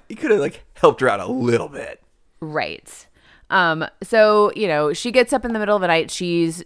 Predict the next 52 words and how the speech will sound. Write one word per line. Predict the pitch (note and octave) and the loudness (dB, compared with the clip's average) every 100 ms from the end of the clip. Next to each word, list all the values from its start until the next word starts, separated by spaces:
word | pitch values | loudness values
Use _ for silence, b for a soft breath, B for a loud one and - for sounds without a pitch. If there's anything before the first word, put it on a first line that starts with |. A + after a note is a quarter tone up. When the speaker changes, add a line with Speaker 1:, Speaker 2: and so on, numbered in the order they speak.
| - | -16
Speaker 2:
she's | - F3+ F3 - | -10 -4 -4 -4
using | F3 F3+ F3 | -4 -2 -2
the | |
pottery | E3 E3+ D#3 D#3 | -2 0 2 0
wheel, | D3 C#3+ C#3 C3+ C#3 - b b b - | 0 0 2 2 -2 -6 b b b -8
um, | D3+ C#3 C3+ C3+ C3+ - _ | -4 -2 -4 -6 -12 -16 _
'cause | F#3 | -4
we | F#3+ | -4
see | G3+ A#3+ | 0 4
her | A3+ | 4
an | G#3+ | 4
artist, | E3+ E3+ E3+ - | 6 6 4 0
but | E3+ D#3+ - b | 2 0 -2 b
we, | - G#3+ | -4 2
only | C#4+ G#4 G#4 | 2 2 -2
thing | D4 A#3+ | -2 0
we | G3+ | 0
ever | F3+ | 0
see | F#3 | -4
her | F3+ | -6
making | D#3+ E3 E3 B2 | -4 -6 -6 -6
are, | B2 | -6
like, | - - | -8 -8
pots, | - D3+ - - - | -4 -4 -6 -12 -10
but | G#2+ B2 F#2 | -4 -4 -2
that's | F3 F3 | -4 -2
Speaker 1:
Mm-hmm. | |
Speaker 2:
not | F#3 D#3+ | -2 -2
really | D#3 D#3 | -4 -4
what | D3 C3 _ _ | -4 -8 _ _
she | - E3 | -12 -10
seems | D3+ D3 C#3 | -8 -8 -8
to | C#3+ | -8
be | C3+ C3 | -8 -6
making. | D3 C#3+ D3 | -6 -8 -10
She | - | -12
seems | E3 G3+ F#3+ | -8 -8 -6
to | |
be | E3+ | -6
making | E3 D3+ D#3 | -4 -4 -6
more, | C#3+ | -6
like, | C3 C#3 | -4 -4
Beetlejuice | C3+ D3+ D3+ B2 G2+ - | -6 -4 -4 -8 -10 -12
type | - D2 - | -12 -12 -12
of | - | -14
stuff. | - D2 B1 - - - | -10 -8 -6 -8 -14 -16
Speaker 1:
I, | |
there's | F#3 C#4+ | -4 -2
a | A4 | -2
lot | F4+ G3 A2+ B2 | -4 -4 -2 -4
of | E3+ | -4
Beetlejuice | F#2 A2+ B2 A#2 E2 D#2+ - - - | -6 -4 -4 -4 -12 -12 -10 -10 -10